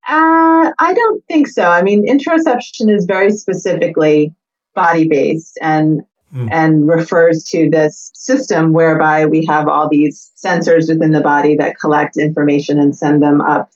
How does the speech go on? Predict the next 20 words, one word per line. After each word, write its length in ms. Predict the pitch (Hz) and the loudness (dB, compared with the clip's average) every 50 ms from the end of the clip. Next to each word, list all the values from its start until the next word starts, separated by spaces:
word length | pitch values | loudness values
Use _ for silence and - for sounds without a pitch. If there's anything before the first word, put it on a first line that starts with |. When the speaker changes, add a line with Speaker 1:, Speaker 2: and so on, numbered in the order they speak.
| _ - | _ -4
Speaker 1:
these 320 | 151 143 143 143 - - | 0 0 0 0 -2 -8
pathways 540 | - - 151 147 156 - 160 143 143 143 - - | -8 -4 -4 -4 -2 -2 0 0 0 -2 -4 -4
to 80 | - 151 | -4 -2
the 100 | 147 143 | -2 0
brain. 460 | 147 165 156 151 151 151 156 160 - - - - - - _ _ - | 0 0 2 2 2 0 -2 -4 -6 -12 -20 -20 -20 -20 _ _ -2
Intuition 600 | 254 277 - 311 311 330 330 320 320 330 311 269 | -2 0 2 2 2 2 2 2 2 2 2 2
might 240 | 254 247 240 240 226 | 2 2 0 0 2
be 200 | 240 233 226 208 | 2 2 2 2
a 120 | 196 - | 2 0
broader 600 | 160 185 185 185 185 185 185 185 170 165 165 165 160 - | 0 0 0 0 2 2 2 2 2 2 2 0 -2 -4
kind 240 | 175 165 160 151 | -2 0 0 0
of 160 | 160 156 147 - | 0 0 -2 -6
concept 640 | - - 156 156 156 156 - 156 156 156 - - | -6 -4 -2 -2 -2 -2 -2 -2 -4 -4 -4 -4
that 240 | 185 165 160 165 160 | -2 -2 0 0 0
incorporates 680 | 175 160 - - 202 175 165 165 170 160 160 160 - | -2 -2 -2 0 0 0 0 2 2 0 0 -2 -4
some 480 | - 185 170 160 156 156 156 156 156 - - | -6 -4 -2 0 2 2 2 0 -2 -4 -8
more 240 | - 190 185 180 170 | -6 -2 0 0 0
traditionally 840 | 165 - 208 160 180 170 165 165 175 170 165 160 156 156 151 147 - - | 0 0 -2 0 0 0 -2 -2 -2 -2 0 2 2 2 0 -2 -2 -4
kind 160 | 156 156 151 | -2 0 2
of 300 | 156 151 147 151 - | 2 2 0 -2 -4